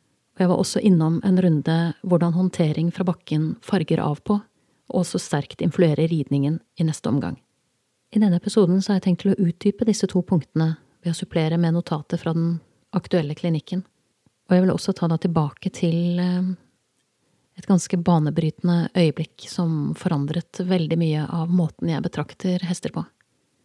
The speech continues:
Før vi kommer dit, så skal jeg bare gi deg noen stikkord til fra selve notatboken. Det neste som står der handler om, eh, at hvis det primært er bakbeina hesten flytter, når du foretar en vending fra bakken,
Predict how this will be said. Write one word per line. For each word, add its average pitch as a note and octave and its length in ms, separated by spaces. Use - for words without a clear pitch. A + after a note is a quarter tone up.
Før F#3 260
vi G3 720
kommer G3+ 180
dit, F#3 200
så F3+ 200
skal F3+ 280
jeg F3 80
bare E3 340
gi E3 140
deg E3 140
noen D#3+ 280
stikkord - 380
til E3+ 180
fra E3 320
selve E3+ 340
notatboken. F3+ 800
Det G#3 100
neste F#3+ 260
som G3 120
står F3 240
der G3+ 120
handler E3+ 420
om, E3 320
eh, E3+ 420
at F3+ 140
hvis F3+ 160
det - 140
primært F#3 320
er G3+ 40
bakbeina E3+ 540
hesten E3+ 300
flytter, - 380
når F#3 100
du E3+ 60
foretar E3 400
en E3 100
vending D3+ 300
fra - 100
bakken, E3+ 400